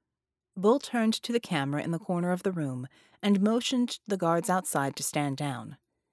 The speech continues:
He turned back to Scope and motioned for her to take her seat with an irritated flick of his eyes.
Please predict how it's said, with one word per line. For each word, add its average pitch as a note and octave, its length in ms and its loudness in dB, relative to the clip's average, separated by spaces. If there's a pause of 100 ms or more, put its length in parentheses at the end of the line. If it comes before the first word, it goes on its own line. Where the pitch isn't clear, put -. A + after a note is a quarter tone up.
(260)
He C#4 160 2
turned D#4 260 0
back B3+ 240 0
to D4 80 -4
Scope C#3 400 -4 (320)
and A#3+ 180 4
motioned C4+ 360 2
for A#3 120 -2
her A#3+ 120 4
to - 100 -2
take G#3+ 200 -4
her A#3 80 -2
seat C#3+ 320 -2
with D#3+ 120 0
an E3+ 80 0
irritated F3+ 560 -2
flick - 240 -2
of D3 100 -6
his D3 120 -2
eyes. C#3 480 -4